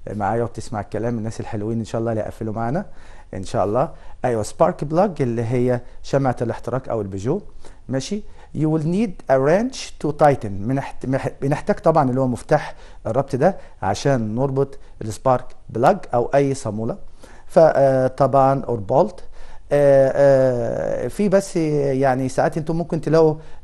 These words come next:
رينش اللي هو مفتاح الربط، وفي مانكي رينش اللي هو المفتاح المتغير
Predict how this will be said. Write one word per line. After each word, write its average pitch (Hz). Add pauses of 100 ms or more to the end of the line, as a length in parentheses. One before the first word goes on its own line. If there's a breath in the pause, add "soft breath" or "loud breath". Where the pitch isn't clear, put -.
رينش 160
اللي 135
هو 147
مفتاح 127
الربط، 147
وفي 147
مانكي 165
رينش 170
اللي 135
هو 151
المفتاح 156
المتغير 139